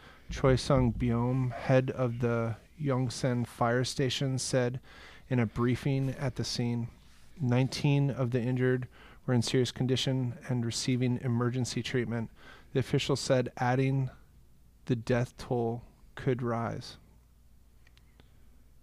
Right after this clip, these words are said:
It was the first Halloween event in Seoul in three years after the country lifted covid restrictions,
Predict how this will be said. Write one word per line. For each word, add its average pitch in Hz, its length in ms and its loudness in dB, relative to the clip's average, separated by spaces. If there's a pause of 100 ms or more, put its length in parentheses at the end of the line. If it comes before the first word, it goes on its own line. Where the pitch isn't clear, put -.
(140)
It 135 60 2
was 123 100 4
the 123 60 0
first - 340 0
Halloween 127 400 2
event 120 380 -2
in 123 140 -4
Seoul 120 500 -4
in 123 220 -4
three 127 240 -4
years 120 360 -2
after 120 320 -4
the 117 400 -4
country 127 400 -2
lifted 117 540 -6
covid 120 560 -4
restrictions, 117 720 -6